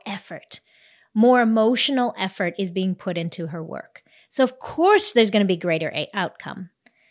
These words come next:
And yet we tell ourselves the story. If perhaps the f-, second one got a promotion, we tell ourselves the story, "This isn't fair. That person got a promotion.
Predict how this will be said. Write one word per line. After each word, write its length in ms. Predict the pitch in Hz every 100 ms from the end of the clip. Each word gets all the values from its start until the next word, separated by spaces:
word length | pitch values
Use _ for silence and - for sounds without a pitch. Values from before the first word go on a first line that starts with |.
| _ 226
And 140 | 233
yet 200 | 285 330
we 100 | 330
tell 260 | - 311 302
ourselves 400 | 294 294 269 254
the 80 |
story. 640 | - - 302 392 196 156 165 _ _ _
If 220 | - 220 -
perhaps 600 | 214 196 240 - - -
the 140 | 233
f-, 260 | - - -
second 420 | - 254 240 262
one 200 | 254 247
got 180 | 240 233
a 60 | 233
promotion, 720 | 247 240 262 359 202 180 190 - -
we 120 | 247 233
tell 180 | 269
ourselves 380 | 247 240 262 226
the 80 | 220
story, 320 | - 269 247
"This 200 | 226 311
isn't 280 | 392 226 156
fair. 400 | 175 170 277 - _ _ _ _ _ -
That 220 | 277 392
person 400 | 302 240 247 220
got 160 | 208 196
a 20 |
promotion. 720 | 202 196 247 - 208 190